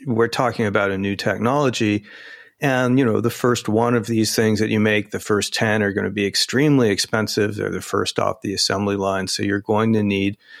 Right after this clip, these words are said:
customers, and that means you're gonna need some insurance, and you're need-, going to need some government support to make the things affordable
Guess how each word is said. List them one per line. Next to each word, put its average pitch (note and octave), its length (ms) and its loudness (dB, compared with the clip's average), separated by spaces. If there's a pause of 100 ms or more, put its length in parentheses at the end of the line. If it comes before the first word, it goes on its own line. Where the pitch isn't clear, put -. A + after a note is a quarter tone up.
(200)
customers, A2 720 -2
and G#2 140 -4
that G2+ 200 -2
means G#2 280 0
you're G#2 100 -2
gonna G#2 160 0
need G2 240 -2
some G2 220 -4
insurance, D3 720 0
and G#2+ 240 -2
you're G2 100 0
need-, G2+ 300 -4
going G2 280 -2
to G#2 60 2
need G2 220 -2
some - 180 -4
government G2+ 440 -2
support B2 580 0
to G#2+ 120 -8
make G2+ 260 -4
the F#2+ 100 -10
things G2+ 320 -6
affordable A2+ 720 0